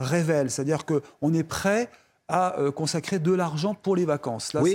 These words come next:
Speaker 1: c'est pas là où on va serrer la
Speaker 2: Oui,
Speaker 1: ceinture.
Speaker 2: et c'est pas un phénomène franco-français,
Speaker 1: Mm.
Speaker 2: c'est absolument, euh,
Speaker 1: Mm.
Speaker 2: global.
Speaker 1: D'accord. Mais alors justement, euh, parlons international. Les destinations comme les États-Unis, euh, les, les destinations comme l'Europe, euh, du Nord, est-ce qu'elles aussi vont monter les prix cet été ? Est-ce qu'elles vont en profiter ?
Speaker 2: Alors,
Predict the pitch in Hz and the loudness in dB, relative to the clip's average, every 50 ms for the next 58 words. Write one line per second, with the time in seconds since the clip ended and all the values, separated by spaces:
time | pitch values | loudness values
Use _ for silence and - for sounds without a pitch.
0 | 139 - - 202 196 202 220 208 190 170 165 175 160 - - 170 160 170 - - | 0 -2 -2 0 2 2 2 2 2 2 0 0 0 -2 -2 -2 -2 -2 0 2
1 | 139 180 240 247 202 - 135 131 - 160 147 - 208 202 180 156 - 170 156 160 | 2 2 0 0 -2 -2 -2 0 0 0 0 0 0 0 2 2 2 2 2 2
2 | 156 156 147 - - 143 131 - 143 - - 135 127 - - 165 160 - 160 - | 2 2 0 0 -2 -4 -2 -2 -4 -2 -2 -2 -2 0 0 0 2 2 0 0
3 | - 147 143 131 123 - 117 117 - - - 131 139 151 180 180 165 131 123 127 | 2 2 2 2 0 0 -4 -6 -6 -4 -2 0 0 2 0 0 0 0 2 2
4 | 147 131 120 110 98 90 - - _ _ _ _ _ - 156 160 - 160 139 - | 2 2 2 0 0 -2 -6 -10 _ _ _ _ _ -4 -2 -2 0 -2 -2 -2
5 | - - - - 151 165 175 175 170 180 165 - 208 196 220 226 214 165 131 143 | -4 -10 -6 -2 0 2 2 2 2 0 0 0 0 2 2 2 2 2 2 2
6 | 143 135 - 170 165 185 196 196 170 - 156 151 - 151 147 151 143 131 - 151 | 0 0 0 0 0 2 2 0 0 -2 -4 -2 0 0 0 0 0 -2 -2 -2
7 | 143 139 135 127 113 - - - - - - _ 131 135 139 143 143 170 156 - | 0 0 0 0 -2 -4 -8 -16 -20 -20 -10 _ -2 0 0 2 2 0 -2 -2
8 | - 175 156 156 156 139 - 175 170 165 - 139 127 135 135 127 131 143 135 151 | -2 -2 0 0 -2 -2 -2 -4 -4 -4 -2 -2 -2 -2 -2 -2 -2 -2 -2 -2
9 | 135 127 131 139 139 147 151 147 139 - - - - _ - 127 127 127 123 123 | -2 -2 -2 -2 -2 0 0 0 -2 -4 -10 -20 -12 _ -2 0 2 2 2 0
10 | 123 123 127 131 135 135 131 151 143 - - 147 147 139 - 160 160 147 - 147 | 0 -2 -2 -2 -2 0 0 0 -2 -2 -2 -2 -2 -2 -2 -2 -4 -2 -2 -2
11 | 131 135 131 123 131 139 135 123 143 147 139 - - 131 120 123 120 127 139 139 | -2 0 0 0 0 0 0 0 0 -2 -2 -4 -4 -4 -4 -4 -4 -2 0 0
12 | 143 143 139 127 123 135 135 - - 160 160 156 165 160 165 175 160 - - 240 | 2 2 2 0 0 -2 -4 -2 0 0 0 2 2 2 2 2 2 0 0 -2
13 | 247 202 190 175 165 160 151 - 165 151 147 139 143 - - 160 139 - - 139 | -2 0 0 0 0 0 0 0 0 0 0 0 -2 -4 -4 -4 -4 -4 -6 -6
14 | 123 - 131 - - 120 113 - - 143 139 147 151 143 139 - 143 131 - 135 | -4 -4 -4 -4 -6 -6 -6 -6 -6 -4 -2 -2 -2 -2 -2 -4 -6 -6 -6 -8
15 | 127 - 131 117 113 120 113 92 - | -6 -6 -6 -4 -2 -2 -2 -2 -4